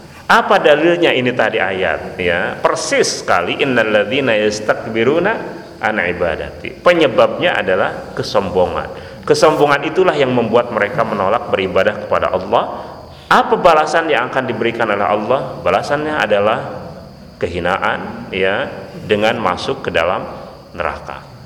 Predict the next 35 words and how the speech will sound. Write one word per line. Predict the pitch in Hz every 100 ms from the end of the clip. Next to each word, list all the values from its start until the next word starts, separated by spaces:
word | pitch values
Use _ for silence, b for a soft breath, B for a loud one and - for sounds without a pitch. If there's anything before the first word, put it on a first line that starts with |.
| - - B B B B B B B -
Wa | - 170
qad | 185
rawal | 202 269 269
Imam | 240 240 247 208
Ahmad | 185 214 240 -
an | 165 165
Amr | - 202 202 185 151
bin | 165
Shu'aib, | 160 180 - 127 120 160 147 131
ya, | 110 123
Imam | 185 185
Ahmad | 180 165 170 180 180
meriwayatkan | 156 135 135 139 156 139
dari | 123
Amr | 113 170 156 135
bin |
Shu'aib | 131 135 98 135 175
an | 120 98
abihi | 107 113 135 151 120
an | 113
jaddihi, | 107 120 117 123 123 123 147
dari | 101 92
bapaknya, | 92 92 110 110 120 123
dari | 98 95
kakeknya, | 104 92 110 120 120
anin | 107 113
Nabi | 117 175 196
sallallahu | 160 135 139 151 135
alaihi | 113 117 113
wasallam, | 104 95 107 202 208 214 - -
Rasulullah | 120 123 131 127
sallallahu | 127 127 110
alaihi | 117
wasallam | 113 113
bersabda, | 101 - 101 95 104